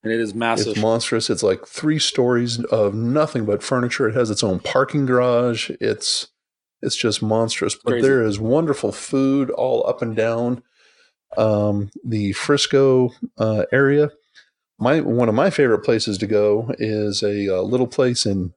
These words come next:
Speaker 2: in McKinney, Texas, which is about ten minutes up the road from, uh, where we're gonna be in Frisco. It's a place called Hutchins Barbecue. It is real Texas barbecue.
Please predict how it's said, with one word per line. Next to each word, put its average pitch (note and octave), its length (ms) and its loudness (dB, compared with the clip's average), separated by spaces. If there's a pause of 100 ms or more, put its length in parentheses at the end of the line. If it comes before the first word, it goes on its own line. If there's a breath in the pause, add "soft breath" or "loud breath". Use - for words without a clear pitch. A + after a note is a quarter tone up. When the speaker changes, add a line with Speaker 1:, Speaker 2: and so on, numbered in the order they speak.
(120)
Speaker 2:
in G2+ 240 -2
McKinney, E3+ 420 0
Texas, A#2 400 0
which A2 200 -2
is G2 100 0
about G2 240 2
ten C3+ 200 0
minutes A2 240 0
up A2 120 -2
the G#2 80 0
road A#2 400 4
from, G#2 400 0
uh, G2 160 0
where F#2+ 180 0
we're C3 200 2
gonna B2 120 0
be A2 120 0
in F#2+ 80 -4
Frisco. B2 420 2
It's G#2 100 0
a G2+ 60 -10
place A#2 240 -2
called - 180 -2
Hutchins A#2+ 400 -2
Barbecue. B2+ 600 2 (800 soft breath)
It A#2 160 -2
is G2+ 200 -2
real A#2+ 680 0
Texas - 440 -2
barbecue. G2+ 560 0